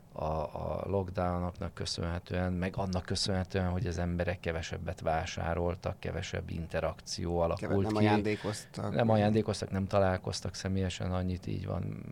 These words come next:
Speaker 1: más emberekkel, barátokkal, rokonokkal. Tehát mindenhol nyilván ez minden piacot érintett, nem csak a magyar piacot, mindenhol volt egy kis visszaesés. Ö, mi azt látjuk egyébként, hogy most huszonegyben kezd normalizálódni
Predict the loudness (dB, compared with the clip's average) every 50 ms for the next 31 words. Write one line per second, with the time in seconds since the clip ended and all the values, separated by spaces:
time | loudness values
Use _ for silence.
0 | -8 -6 -4 -4 -4 -4 -4 -6 -6 -6 -6 -6 -6 -6 -4 -4 -4 -6 -6 -6
1 | -4 -4 -2 -2 -2 -2 -4 -6 -10 -6 -4 -4 -2 -2 -2 -2 0 0 0 0
2 | 0 2 4 4 4 2 -2 -10 -14 -14 -14 -16 -16 -20 -20 -8 -6 -6 -6 -4
3 | -6 -6 -2 0 2 4 4 4 4 4 4 2 2 0 0 0 2 2 0 0
4 | 0 0 0 0 0 -2 -4 -6 -8 -10 -10 -6 -4 -4 -2 -2 -4 -4 -4 -4
5 | -4 -4 -4 -6 -10 -8 -8 -8 -6 -6 -6 -6 -8 -6 -6 -6 -4 -4 -6 -6
6 | -6 -8 -8 -8 -6 -6 -4 0 2 0 0 0 -2 -6 -6 -6 -8 -6 -4 -2
7 | -2 0 0 -2 -2 -2 -4 -4 -4 -4 -4 -4 -6 -8 -10 -10 -12 -12 -12 -12
8 | -10 -8 -6 -6 -6 -4 0 2 2 2 0 0 0 0 0 0 -2 -6 -10 -14
9 | -14 -14 -14 -14 -14 -16 -16 -18 -8 -2 0 2 2 2 2 -2 -2 4 8 8
10 | 10 8 8 6 4 4 4 4 2 0 -2 -2 0 0 0 0 -2 -4 -6 -6
11 | -4 -4 -2 -2 -2 -2 -2 -4 -6 -6 -6 -6 -4 -4 -2 -2 -2 -2 -2 -2
12 | 0 0 0 -2 -4 -4 -2 -2 -2 -2 -2 0 0 0 -2 -2 -4 -4 -4 -4
13 | -2 -2 -2 -2 0 -2 -2 -2 -4 -4 -4 -4 -4 -4